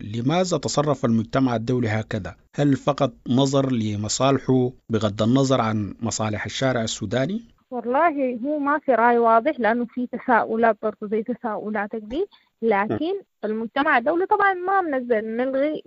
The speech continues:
Speaker 2: حكاية المصالح أو إنه في دول بدعاية لمصالحها أو كده، فدي بطبيعة الحال حاجة موجودة يعني. لكن هل إنه هو أخطأ أو ما أخطأ؟ هنا هذا السؤال يعني.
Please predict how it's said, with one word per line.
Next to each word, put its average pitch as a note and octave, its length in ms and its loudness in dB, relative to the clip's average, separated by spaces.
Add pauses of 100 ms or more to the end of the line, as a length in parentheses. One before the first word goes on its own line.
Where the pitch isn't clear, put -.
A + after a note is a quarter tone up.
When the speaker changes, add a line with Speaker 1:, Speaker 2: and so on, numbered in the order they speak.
(100)
Speaker 2:
حكاية G#3+ 320 -4
المصالح B3 680 2
أو G3+ 180 -4
إنه A#3 300 -8 (340)
في B3 120 -2
دول A3 280 2 (120)
بدعاية A3 400 0
لمصالحها G#3+ 840 -2
أو A3+ 260 2 (100)
كده، F4+ 300 0
فدي G#3+ 260 -2
بطبيعة G#3+ 380 -6
الحال D4+ 300 2
حاجة A3+ 300 2
موجودة G#3 500 -2
يعني. F#3 220 -12 (580)
لكن B3 480 -4
هل A#3+ 220 -2
إنه A#3+ 380 0
هو C#4+ 100 4
أخطأ - 340 0
أو A3+ 140 2
ما A#3+ 220 2
أخطأ؟ D#4+ 420 0 (120)
هنا G3+ 280 -4
هذا F#3+ 140 -10 (100)
السؤال B2 360 -8
يعني. - 200 -20